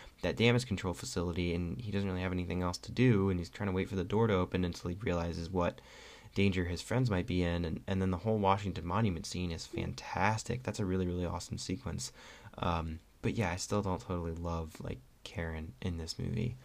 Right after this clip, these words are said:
Also, I think that immediately once they strip her away, it's, it's a lot better. Like, once he's back in the pajama suit, I like it a lot more. So, yeah, um, that's kinda where I'm coming down on this one, but I still really, really like this. Uh,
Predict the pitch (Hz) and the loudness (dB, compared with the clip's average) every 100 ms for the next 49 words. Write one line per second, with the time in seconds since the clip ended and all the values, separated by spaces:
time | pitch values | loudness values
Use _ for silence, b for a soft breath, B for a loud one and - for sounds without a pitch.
0 | B B B B B - 113 131 95 87 | B B B B B -4 -4 -2 -2 0
1 | 90 - - - 127 123 - 104 104 117 | -2 -4 -6 2 2 2 0 -2 0 2
2 | 123 95 87 87 98 92 - - 95 87 | 2 2 0 0 0 -2 -6 -2 -2 0
3 | - 104 - 101 90 87 110 139 85 90 | -2 -4 -2 2 2 2 2 2 0 -2
4 | 113 - 98 - - - - - - 101 | -6 -8 -6 -4 -6 -8 -12 -8 -4 -2
5 | 110 110 - 131 87 85 92 104 107 - | -2 -2 2 4 4 2 0 4 4 4
6 | 127 110 104 113 101 95 90 90 113 - | 4 6 4 4 2 0 0 0 0 4
7 | 131 131 127 95 87 90 87 85 82 85 | 4 4 2 2 2 0 0 0 2 0
8 | 90 82 82 - 95 87 B B B B | -2 -2 -6 2 4 4 B B B B
9 | B B 190 90 - 95 92 87 87 - | B B 4 4 4 2 4 4 0 -4
10 | - - - - - - - - - 123 | -20 -20 -20 -20 -20 -20 -12 -10 -4 0
11 | 120 110 95 87 90 90 85 82 82 85 | 2 4 6 4 2 0 0 0 -2 -4
12 | - 90 82 85 90 87 - 101 - 143 | -2 -2 -2 0 2 2 0 -4 0 0
13 | 120 101 95 85 85 - 143 - - - | 2 4 2 0 -2 -4 -8 -8 -6 -6
14 | - - 87 82 | -8 -6 -4 -2